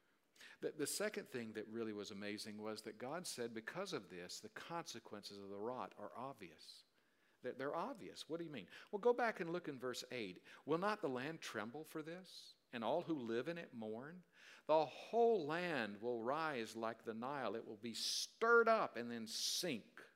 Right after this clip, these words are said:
like the river of Egypt." "In that day," declares the Lord, "in that day,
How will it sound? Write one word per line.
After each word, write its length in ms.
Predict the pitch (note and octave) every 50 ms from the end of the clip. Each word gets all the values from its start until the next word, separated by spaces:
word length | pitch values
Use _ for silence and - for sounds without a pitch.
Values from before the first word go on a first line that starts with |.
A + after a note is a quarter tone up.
| _ - -
like 240 | F#2+ F2+ F2+ - -
the 80 | G2
river 460 | G2 G2+ A2+ A2+ F#2+ - D2+ C#2+ C#2+ D2+
of 80 | D2 - - _ _ _ _ _ _ _ -
Egypt." 560 | F#2+ F2 - - - - _ _ - - - _ _ _ _ _ _ _ _ _ _ _ - - - _ _ _ _ - - - -
"In 180 | A2+ A2 A2+ G#2+
that 280 | A2 G#2+ - - F2
day," 260 | F2+ G#2+ A2+ B2 C3+ B2
declares 540 | F#2+ F2+ - - - E2+ D#2+ D2+ D2 -
the 120 | - C2+ B1
Lord, 140 | C2+ C#2+ - - - - - - _ _ - - - - - - - - - - -
"in 260 | A#2+ B2+ D3 F3 F3+
that 420 | D#3+ C#3+ C#3 C3+ C#3 - - G#2+ F#2
day, 400 | G#2+ G#2+ A#2 A#2+ A2 F#2 D2+